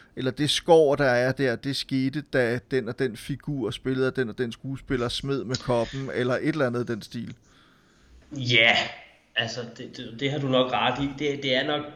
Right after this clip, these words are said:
Speaker 2: der, vi er henne. Øhm, men jeg, jeg synes, det er enormt svært at, at, at definere,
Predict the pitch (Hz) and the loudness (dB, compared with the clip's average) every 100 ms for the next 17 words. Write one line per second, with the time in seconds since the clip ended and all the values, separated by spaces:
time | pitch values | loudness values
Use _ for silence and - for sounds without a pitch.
0 | - - 143 147 147 139 123 120 113 113 | -20 -8 -2 0 0 0 0 -2 -4 -2
1 | 127 - - 120 117 113 107 104 - - | -2 -4 -2 4 6 4 0 -4 -10 -16
2 | - _ - - - - - 135 127 147 | -20 _ -18 -16 -14 -16 -10 -8 -4 -2
3 | - 147 170 139 151 175 - - 160 147 | -2 -2 4 6 8 6 4 2 2 0
4 | 160 - - 147 127 110 - - 143 123 | -4 -8 -8 -4 -4 -4 -8 -8 -4 -4
5 | - 127 127 151 185 - | -2 2 4 4 2 -2